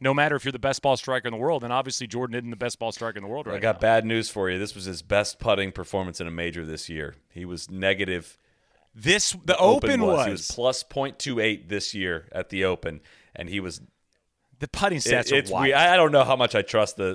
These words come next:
Speaker 2: all the <laughs> stats that have come out of the N T T,
Speaker 1: Right,
Speaker 2: yeah,
Speaker 1: the
Speaker 2: the
Speaker 1: Open
Speaker 2: Open,
Speaker 1: stats.
Speaker 2: N T T
Speaker 1: Yes, yes,
Speaker 2: data
Speaker 1: yes.
Speaker 2: was,
Speaker 1: Yeah, yeah.
Speaker 2: was having
Speaker 1: Yeah.
Speaker 2: a tough time on the old course, I think. But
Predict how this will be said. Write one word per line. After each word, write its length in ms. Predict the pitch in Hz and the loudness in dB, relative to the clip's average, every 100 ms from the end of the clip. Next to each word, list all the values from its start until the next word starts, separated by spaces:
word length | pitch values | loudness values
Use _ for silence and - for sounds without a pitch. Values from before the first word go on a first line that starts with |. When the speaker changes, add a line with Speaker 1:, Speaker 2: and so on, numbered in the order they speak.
| 65 | -2
Speaker 2:
all 160 | 104 | -2
the 80 | 92 | 0
<laughs> 100 | - | -2
stats 340 | 156 160 147 127 | 0 2 2 0
that 20 | |
have 160 | 110 | -4
come 200 | - 120 | 2 4
out 200 | 110 110 | 6 4
of 180 | 101 - - - - - | 4 -2 -16 -20 -18 -8
the 100 | 123 | 0
N 120 | 147 131 | 2 0
T 140 | - | 0
T, 20 | |
Speaker 1:
Right, 140 | 196 165 | 2 4
Speaker 2:
yeah, 140 | 147 | 6
Speaker 1:
the 60 | 165 | 6
Speaker 2:
the 60 | 190 | 6
Speaker 1:
Open 140 | 156 | 6
Speaker 2:
Open, 180 | 160 131 | 6 4
Speaker 1:
stats. 120 | 120 | 4
Speaker 2:
N 100 | 147 | 2
T 120 | - | 2
T 0 | |
Speaker 1:
Yes, 160 | 120 92 | 0 0
yes, 160 | 131 113 | 0 2
Speaker 2:
data 220 | 110 101 | 2 2
Speaker 1:
yes. 80 | 95 | 2
Speaker 2:
was, 80 | |
Speaker 1:
Yeah, 300 | 90 90 76 78 107 | 0 -2 -6 -8 -8
yeah. 60 | |
Speaker 2:
was 140 | 123 120 | -6 2
having 200 | 123 107 | 2 2
Speaker 1:
Yeah. 40 | |
Speaker 2:
a 40 | - | 0
tough 240 | 147 - | 0 0
time 300 | - 147 127 - | -2 0 0 0
on 120 | 127 | -8
the 140 | 113 | -2
old 180 | 120 113 | -2 -2
course, 280 | - 107 107 | -4 -6 -4
I 60 | 107 | -6
think. 200 | 98 92 | -6 -10
But 140 | - | -6